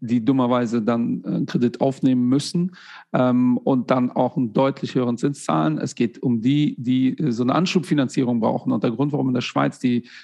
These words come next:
Zinsen so teuer sind, auch da, wenn man ganz ehrlich ist, ist es einfach, weil die Schweiz hat halt, äh, mehr Kapital als wir und da kümmert sich weniger, äh, die Finanzindustrie um die Leute, die nicht so viel Kapital haben. Die sind einfach nicht interessant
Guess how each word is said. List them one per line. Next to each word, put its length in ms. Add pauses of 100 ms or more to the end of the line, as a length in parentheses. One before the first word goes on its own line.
Zinsen 360
so 120
teuer 300
sind, 220
auch 120
da, 240
wenn 100
man 120
ganz 180
ehrlich 360
ist, 280 (240)
ist 100
es 100
einfach, 280
weil 200
die 160
Schweiz 600
hat 200
halt, 340
äh, 640
mehr 300 (160)
Kapital 600
als 320
wir 320 (360)
und 160
da 60
kümmert 340
sich 300 (180)
weniger, 800 (380)
äh, 180
die 160
Finanzindustrie 800
um 80
die 80
Leute, 400
die 220
nicht 180
so 80
viel 140
Kapital 580
haben. 180
Die 60
sind 200
einfach 180
nicht 180
interessant 680